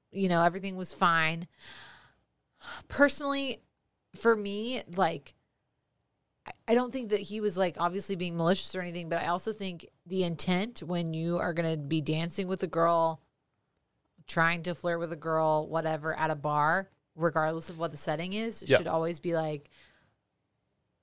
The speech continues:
Speaker 1: uh, like, implied, like, "Hey," like, she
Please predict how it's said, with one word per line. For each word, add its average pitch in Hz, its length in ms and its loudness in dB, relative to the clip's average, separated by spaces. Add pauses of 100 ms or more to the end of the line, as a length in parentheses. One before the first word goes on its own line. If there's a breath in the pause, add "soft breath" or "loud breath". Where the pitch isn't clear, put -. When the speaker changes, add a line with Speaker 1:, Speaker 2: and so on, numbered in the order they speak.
(540)
Speaker 1:
uh, - 100 -2 (100)
like, 175 220 4
implied, 160 480 2
like, 147 180 -2
"Hey," 147 280 -2 (120)
like, 175 200 0
she 190 500 -4